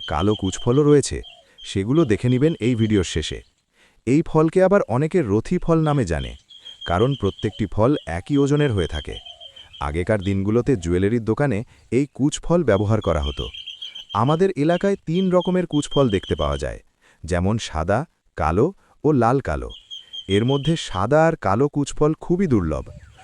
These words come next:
অনেকের কাছে শুনেছি সাদা কুচফল সবখানে দেখা মেলে না। খুব মূল্যবান হয়ে থাকে এ ফল। আর এই চ্যানেলে দুর্লভ গাছ, ফুল ও ফলের সমস্ত কিছু দেখতেও জানতে পারবেন। তবে লাইক দিতে হবে,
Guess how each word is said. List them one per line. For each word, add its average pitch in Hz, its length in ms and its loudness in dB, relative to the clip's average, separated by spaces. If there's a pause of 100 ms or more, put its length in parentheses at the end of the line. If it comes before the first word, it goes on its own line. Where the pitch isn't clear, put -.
(200)
অনেকের 127 380 0
কাছে 202 240 -2
শুনেছি 202 380 0 (320)
সাদা 131 400 0
কুচফল 170 540 0
সবখানে 147 540 0
দেখা 107 260 0
মেলে 90 240 2
না। 62 120 -8 (500)
খুব 147 200 4
মূল্যবান 107 520 2
হয়ে 135 220 0
থাকে 127 220 -2
এ 82 40 0
ফল। 64 260 -6 (580)
আর 87 140 0 (100)
এই 92 180 0
চ্যানেলে 127 400 2
দুর্লভ 98 440 2 (140)
গাছ, 85 260 0 (140)
ফুল 120 320 0
ও 117 120 4
ফলের 101 400 0
সমস্ত 98 440 -4
কিছু 135 260 -2
দেখতেও 127 440 0
জানতে 92 320 0
পারবেন। 69 300 -4 (400)
তবে 104 280 0
লাইক 107 320 2
দিতে 160 200 0
হবে, 82 260 -2